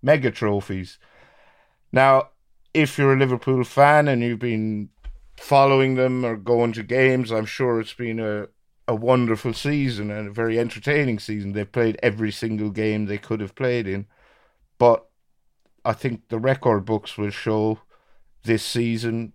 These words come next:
for them was no better than the George Graham Arsenal double cup winning team that, uh, as, as people have unkindly pointed out, had Steve Morrow in it, <laughs> you know,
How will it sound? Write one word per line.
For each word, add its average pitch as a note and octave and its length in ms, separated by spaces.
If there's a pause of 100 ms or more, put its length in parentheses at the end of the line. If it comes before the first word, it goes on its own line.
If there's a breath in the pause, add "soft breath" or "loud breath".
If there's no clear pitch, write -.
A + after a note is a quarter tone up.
for - 220
them A2+ 320
was A2+ 220
no A#2+ 180
better A#2+ 420
than A2+ 420 (1160)
the A2+ 100
George B2 460
Graham B2+ 640
Arsenal C3+ 640
double A2 420
cup - 320
winning G#2+ 340
team G#2+ 540
that, G#2+ 200 (840)
uh, - 40
as, G2 640
as - 240 (200)
people A#2+ 260
have A#2 220
unkindly D3 640
pointed A2 420
out, A#2+ 300
had A#2+ 160
Steve D3+ 480
Morrow D#3 480
in G#2 100
it, A2 240
<laughs> - 180 (120)
you F#3 80
know, - 180